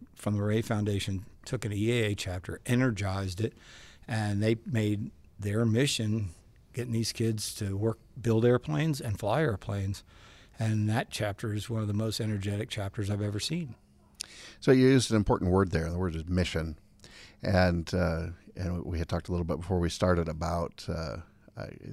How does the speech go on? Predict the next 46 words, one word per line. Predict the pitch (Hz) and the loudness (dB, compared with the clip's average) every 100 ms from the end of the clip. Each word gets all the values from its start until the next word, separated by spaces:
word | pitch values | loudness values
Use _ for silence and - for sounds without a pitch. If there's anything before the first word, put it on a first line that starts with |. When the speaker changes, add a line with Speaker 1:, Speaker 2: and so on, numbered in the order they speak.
| 95 | -8
Speaker 2:
think | 98 | -4
you | 95 | -2
might | 92 | 0
even | 85 87 | 0 -2
use | 90 85 | -2 -2
the | |
term | 87 87 87 | -2 0 2
missionizing, | 92 92 87 87 85 80 78 - - - - - - | 0 0 0 0 0 -2 -6 -10 -20 -20 -20 -16 -2
missionizing | 107 - 95 87 82 80 | 0 4 4 4 2 0
chapters. | 101 101 90 - | 0 2 0 -2
Can | 104 | -2
you | 98 | -2
speak | - 196 | -2 -6
to | 214 | -4
that | 208 | -2
a | 165 | 0
little | 170 | 0
bit | 170 | 0
about, | 170 123 123 - - | 2 2 0 -2 2
uh, | 98 | 2
about | 104 95 98 - | 4 2 0 4
the, | 92 92 | 2 2
the | 92 | -2
benefits | 87 117 123 123 113 | 0 2 2 2 0
of | 110 | 0
that, | 107 107 | 0 0
the | 95 | 0
importance | 87 - 113 80 110 - - | 0 0 -2 0 -2 -2 -8
of | 127 98 95 | -2 -2 0
E | 101 | 0
A | 101 | 0
chapters | 95 101 98 95 | 0 -2 -2 -2
out | 95 92 | -2 0
there | 95 95 95 95 _ - | -2 -2 -2 -6 _ -12
adopting | 92 - 85 - 104 101 | -8 -4 -6 -4 -2 -2
a, | 101 107 | -2 -2
a | 104 | -4
mission? | 104 127 131 - - - | -4 -4 -6 -8 -20 -2
Speaker 1:
All | 143 | 2
right, | 120 | 2
so | - 123 | 4 4
to | |
give | 123 156 | 4 6
you | 160 | 6
an | |
example, | 127 110 117 98 104 101 | 6 4 2 2 -2 -2